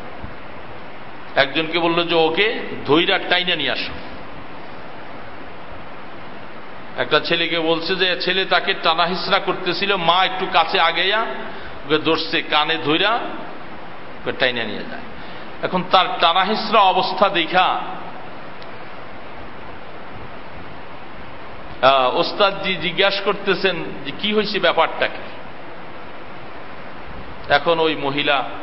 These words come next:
বলতে বাধ্য হয়েছে যে, "এই ছেলেটা এতিম, তার বাপ নাই, তাকে কাজ করতে দিছি, সে আইসে আইসে এখানে বসে থাকে, এখানে বসে থাকলে তার ভাত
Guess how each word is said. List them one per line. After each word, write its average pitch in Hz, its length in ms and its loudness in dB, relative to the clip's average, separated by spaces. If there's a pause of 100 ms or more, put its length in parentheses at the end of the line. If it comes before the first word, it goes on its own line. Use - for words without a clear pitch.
(320)
বলতে 139 280 0
বাধ্য 131 340 2
হয়েছে 127 260 0
যে, 180 180 4
"এই 214 100 0
ছেলেটা 196 400 2
এতিম, 185 460 0
তার 170 180 4
বাপ 156 320 2
নাই, 151 260 2
তাকে 165 220 2
কাজ 160 360 2
করতে 180 260 0
দিছি, 151 380 -2 (560)
সে 214 180 4
আইসে 202 280 4
আইসে 190 260 2
এখানে 180 260 4
বসে 170 260 2
থাকে, - 400 -4 (1500)
এখানে 226 260 4
বসে 208 280 2
থাকলে 208 320 2
তার 190 200 2
ভাত 165 220 4